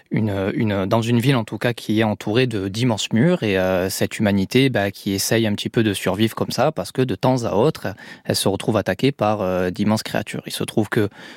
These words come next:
pour se nourrir, pour vivre, c'est un petit peu compliqué, donc on envoie ce qu'on appelle un bataillon d'exploration pour aller au-delà des murs, voir ce qui s'y trouve, potentiellement ramener, euh, à manger aussi de, pour avoir de quoi vivre.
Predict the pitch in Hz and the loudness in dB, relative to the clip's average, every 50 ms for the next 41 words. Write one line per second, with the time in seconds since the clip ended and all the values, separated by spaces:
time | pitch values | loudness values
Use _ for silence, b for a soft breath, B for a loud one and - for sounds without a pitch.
0 | B B B B B - - 95 - - - 107 107 101 98 104 113 139 135 - | B B B B B -8 -6 -4 -2 0 0 2 2 2 2 2 2 0 0 -2
1 | - 110 101 107 110 127 127 - - 117 104 104 - - - - 120 - - 113 | -4 -6 -4 -2 0 0 0 0 0 0 0 0 -2 -4 -2 -2 0 0 0 -2
2 | 101 - 107 - - 120 170 185 165 113 107 - - 104 98 101 104 104 104 104 | -2 -2 -2 0 2 2 4 4 2 0 0 0 -2 0 0 2 2 2 2 2
3 | 113 113 117 120 110 - - - 92 85 87 - 107 104 98 90 92 95 92 - | 2 2 2 2 0 -2 -4 -4 -4 -4 -2 0 0 0 0 0 0 0 0 0
4 | 95 95 98 92 90 90 - - - 87 92 92 - - 107 101 - - 90 90 | 0 0 0 -2 -2 -4 -4 -4 -2 -2 -2 -2 -2 -2 -2 -2 -2 -2 -2 0
5 | 95 98 107 110 107 113 110 110 110 98 95 90 107 135 127 107 113 110 - - | 2 2 0 0 2 2 0 2 0 0 0 0 0 0 0 0 0 0 0 -2
6 | - - - - 113 113 104 - - - - - - - - 214 185 175 156 151 | -6 -10 -8 -4 -4 -4 -4 -4 -6 -8 -8 -8 -4 -2 2 2 2 2 2 -2
7 | - B B B B B B B B B - 104 - 113 107 - 120 107 104 110 | -6 B B B B B B B B B -2 0 0 0 0 0 0 0 0 0
8 | 110 - 113 101 107 95 98 98 104 101 101 95 92 95 - - 101 104 107 104 | 0 -2 -2 0 0 0 2 2 2 2 2 2 2 0 0 0 0 0 0 0
9 | 101 98 107 107 107 98 - - 113 117 131 104 95 92 95 95 95 - 85 - | 0 0 0 0 0 0 0 2 2 2 2 2 0 -2 -4 -4 -4 -4 -6 -6
10 | - - - 90 90 95 95 95 101 98 - - 95 90 92 98 120 147 151 - | -4 -2 0 0 2 2 0 0 0 -2 0 0 0 0 2 2 2 2 2 -2